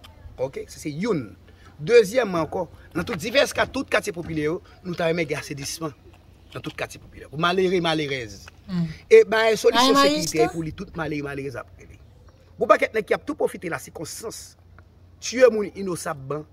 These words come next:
Speaker 1: nan divès katye popilè, an di non. M pa ka pote e moun mbèlè ou w ap tye m pou sa, non, a pa de fèt. Ou pa ka moun la saline pou tye moun, non. Ou pa konnen, men anket sou li, se sa priyorite, se sa ou pa kèt revanj an dan peyi d Ayiti,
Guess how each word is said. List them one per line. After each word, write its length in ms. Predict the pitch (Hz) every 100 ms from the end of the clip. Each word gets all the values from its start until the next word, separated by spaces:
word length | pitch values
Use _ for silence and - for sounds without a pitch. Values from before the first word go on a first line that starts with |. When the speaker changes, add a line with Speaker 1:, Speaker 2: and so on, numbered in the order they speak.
| - - - - - -
Speaker 1:
nan 120 | 151 147
divès 320 | 156 170 -
katye 240 | 156 - 135
popilè, 320 | 135 135 156 -
an 140 | 139 139
di 140 | 120 120
non. 160 | 113 - - - - - - - -
M 60 | 214
pa 80 | 214
ka 120 | 175
pote 220 | 151 151 -
e 100 | 165
moun 200 | 143 143
mbèlè 260 | 139 131 123
ou 100 | 127
w 260 | 120 135 127
ap 80 | -
tye 180 | - 131
m 80 | 139
pou 80 | 151
sa, 140 | -
non, 240 | 220 247 220 -
a 80 | -
pa 100 | 131 120
de 80 | -
fèt. 180 | - - - -
Ou 80 | -
pa 60 | 320
ka 80 | 247
moun 120 | 220
la 80 | 196
saline 240 | 175 170 160
pou 140 | 147
tye 160 | 165 156
moun, 140 | 202
non. 160 | 247 269 - -
Ou 100 | 339
pa 120 | - -
konnen, 580 | 185 190 220 196 151 117 - - 220
men 160 | 262
anket 280 | 262 214 175
sou 180 | - 190
li, 140 | 190 - -
se 160 | - 226
sa 220 | - 277 254 -
priyorite, 640 | 196 190 175 165 196 208 -
se 140 | - 175
sa 100 | 165
ou 240 | 160 160 165
pa 140 | 175
kèt 160 | 180 -
revanj 480 | 170 160 170 196 - 156
an 140 | 147 151
dan 120 | 139
peyi 180 | 165 143
d 120 | 139
Ayiti, 260 | 131 - 202